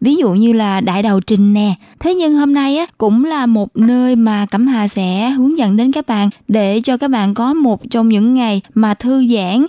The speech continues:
trong, ờ, tuần hoặc là cuối tuần cũng được. Nơi đây á, chứa được, ờ, rất là nhiều, ờ, nét đẹp trong văn hóa người dân xứ Đài. Và tại nơi đây á, các bạn có thể thấy được cái thói quen hàng ngày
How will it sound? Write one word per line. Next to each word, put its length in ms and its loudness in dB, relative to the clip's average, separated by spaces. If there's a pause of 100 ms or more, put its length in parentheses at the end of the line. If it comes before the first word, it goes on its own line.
trong, 300 0
ờ, 200 -2 (100)
tuần 320 2
hoặc 140 -6
là 160 -2
cuối 240 -2
tuần 280 2
cũng 320 0
được. 280 0 (240)
Nơi 160 0
đây 220 -2
á, 100 -2
chứa 280 -2
được, 280 -2
ờ, 220 0
rất 300 -6
là 120 -2
nhiều, 420 0
ờ, 160 -2
nét 160 -6
đẹp 200 0 (100)
trong 200 2
văn 200 2
hóa 420 -2
người 160 0
dân 180 2
xứ 160 -2
Đài. 340 -2 (160)
Và 320 -4
tại 200 -2
nơi 120 2
đây 240 -2
á, 60 -4 (100)
các 140 -2
bạn 200 -2
có 80 -4
thể 200 -2
thấy 220 -4
được 160 0
cái 160 -4
thói 180 -2
quen 300 0
hàng 260 2
ngày 200 -2